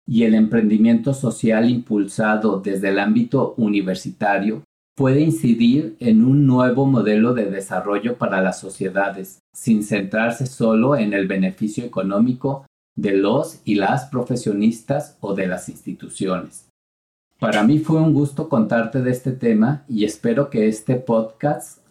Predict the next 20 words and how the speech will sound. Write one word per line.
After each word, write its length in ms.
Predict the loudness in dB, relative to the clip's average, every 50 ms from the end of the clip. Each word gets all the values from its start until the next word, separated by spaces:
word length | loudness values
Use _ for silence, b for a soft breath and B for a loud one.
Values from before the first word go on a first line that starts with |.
| _
te 160 | -2 -2 0 0
haya 380 | 2 2 2 2 0 0 0
gustado 720 | 0 -2 -4 -6 -6 -4 -2 -2 0 0 -2 -2 -4 -6 -6
y 120 | -6 -6 -4
sobre 340 | -2 -4 -4 -2 -4 -6 -4
todo 540 | -2 0 0 2 2 2 0 -2 -2 -6 _ _ -4
hayas 360 | -2 -2 0 0 -2 0 0
encontrado 720 | 0 0 0 -2 -2 -2 -2 0 0 2 2 2 2 2
elementos 640 | 2 0 0 0 0 2 2 2 2 2 -2 -4 -4
para 220 | -4 -4 -2 -2
mejorar 520 | -2 -4 -4 -4 -4 -2 0 0 -2 -2 -4
tu 120 | -8 -6
calidad 420 | -4 -2 -2 -2 -2 -2 -2 -2
de 120 | -2 -2 -2
vida 480 | 0 2 2 2 0 -2 -4 -4 -10 _ _ _ _ _ -2
y 140 | -2 -2 0
construir 600 | 0 0 -2 -2 0 2 2 4 4 4 2 4
un 140 | 4 4 4
entorno 480 | 4 2 0 0 0 2 2 2 2
saludable. 680 | 0 -2 -4 -4 -2 -2 -4 -4 -6 -6 -8 -10 -14